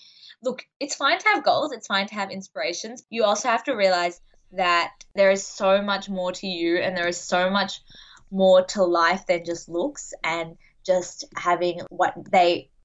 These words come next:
deem as, like, the ideal life just from what they post on social media. Like, and the other thing is also, like, you sort of just have to accept yourself and, or be happy with yourself.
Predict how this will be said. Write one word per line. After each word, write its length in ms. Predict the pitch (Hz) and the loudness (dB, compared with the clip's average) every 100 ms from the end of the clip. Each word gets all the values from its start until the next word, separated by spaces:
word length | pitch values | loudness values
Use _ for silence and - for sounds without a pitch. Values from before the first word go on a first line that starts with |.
| - 180 | -14 -8
deem 400 | 214 185 180 180 | 0 2 2 0
as, 200 | 156 175 | -2 -2
like, 160 | 170 165 | -2 -4
the 100 | 160 | -4
ideal 380 | 147 170 170 170 | -2 0 0 2
life 280 | 175 180 - | 2 0 -2
just 220 | 175 - | -6 -4
from 240 | 175 170 | -6 -4
what 120 | 160 | -4
they 120 | 160 170 | -4 -2
post 240 | 165 165 | -4 -6
on 100 | 165 | -6
social 280 | 170 165 165 | -4 -4 -4
media. 260 | 170 240 | 2 4
Like, 260 | 339 190 - _ | 6 2 0 _
and 100 | 202 | 2
the 100 | 196 | 4
other 140 | 190 196 | 4 0
thing 180 | 202 | -2
is 80 | 196 | 4
also, 320 | 180 185 190 175 | 4 4 4 4
like, 220 | 175 175 _ | 4 0 _
you 120 | 185 | -18
sort 220 | 190 202 180 | -4 0 0
of 100 | 185 | 0
just 140 | 226 | -2
have 220 | 240 233 | -2 -2
to 260 | - 175 - - | 0 0 0 -8
accept 380 | 180 - 165 - _ | -20 -4 -4 -4 _
yourself 680 | 175 180 180 - - 269 294 | -6 -6 -4 -2 -2 -2 -4
and, 360 | - 175 170 165 | -8 -8 -8 -12
or 140 | 208 202 | -10 -6
be 140 | 202 | -6
happy 340 | 175 196 254 277 | -2 -2 2 2
with 160 | 190 | 2
yourself. 480 | 190 180 175 170 - | 0 0 0 -2 -6